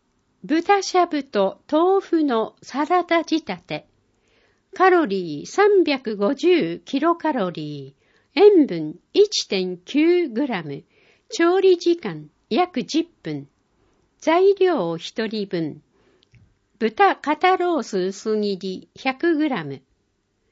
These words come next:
ロースにすると脂質をカットできるよ。絹ごし豆腐百グラム。水煮豆、好みの豆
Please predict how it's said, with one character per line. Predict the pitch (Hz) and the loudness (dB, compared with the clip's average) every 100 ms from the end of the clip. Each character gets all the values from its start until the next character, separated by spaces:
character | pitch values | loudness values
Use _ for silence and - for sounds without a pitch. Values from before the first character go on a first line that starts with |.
| _ _ _ _ | _ _ _ _
ロ | - 415 427 | 2 4 4
ー | |
ス | - 254 | 2 -2
に | 208 247 | -2 -4
す | 285 | -4
る | 277 302 | -4 -6
と | 151 156 _ _ | -8 -10 _ _
脂 | - - 311 | -8 -2 -2
質 | - - - 403 | -4 -6 0 2
を | 359 - - | 0 -4 -8
カ | - | -6
ッ | 370 _ | -6 _
ト | 202 | -6
で | 190 196 | -4 -6
き | 240 | -6
る | 190 151 | -6 -6
よ。 | 165 226 _ _ _ _ _ _ _ _ _ _ _ _ _ _ _ _ _ _ | -8 -10 _ _ _ _ _ _ _ _ _ _ _ _ _ _ _ _ _ _
絹 | - 339 403 | 6 8 10
ご | 392 381 | 10 6
し | - 339 | 6 2
豆 | 339 320 240 | 4 0 0
腐 | - 151 - - | -2 -6 -6 -10
百 | 240 247 330 | -8 -2 0
グ | 254 277 | 0 -2
ラ | 220 139 | -4 -8
ム。 | 131 - _ _ _ _ _ _ _ _ _ _ _ 226 | -10 -14 _ _ _ _ _ _ _ _ _ _ _ -2
水 | 330 320 392 | 0 4 6
煮 | 392 381 | 6 6
豆、 | 311 214 156 151 _ _ _ - | 2 -2 -8 -12 _ _ _ -4
好 | 302 349 370 | 2 4 4
み | 330 311 | 4 2
の | 302 | 0
豆 | 262 240 143 147 | -4 -6 -8 -12